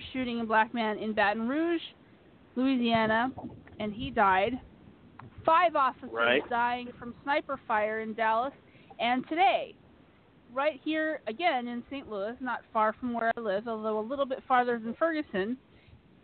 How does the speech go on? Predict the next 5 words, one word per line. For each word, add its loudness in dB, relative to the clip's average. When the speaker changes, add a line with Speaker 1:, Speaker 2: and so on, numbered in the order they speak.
Speaker 1:
a 6
Baldwin, 4
Missouri -2
police -4
officer 0